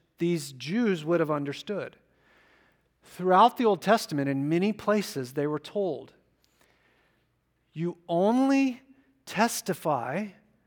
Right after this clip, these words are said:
in court, you only make a claim when there is a witness." So you need one person who's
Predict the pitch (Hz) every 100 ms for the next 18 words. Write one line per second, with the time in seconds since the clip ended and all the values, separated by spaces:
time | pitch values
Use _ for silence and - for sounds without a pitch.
0 | _ _ 160 160 - 220 180 160 - -
1 | - _ _ _ _ _ _ _ _ _
2 | _ _ _ _ _ _ _ _ 160 175
3 | - 170 220 254 233 190 208 220 - 180
4 | 180 - 220 170 113 120 131 _ _ _
5 | _ _ _ - 156 160 165 160 131 147
6 | 156 175 202 147 113 107 - - _ _
7 | _ _ _ _ _ _ _ - 170 165
8 | 170 170 151 151 165 190 208 202 - 196
9 | 180 156 -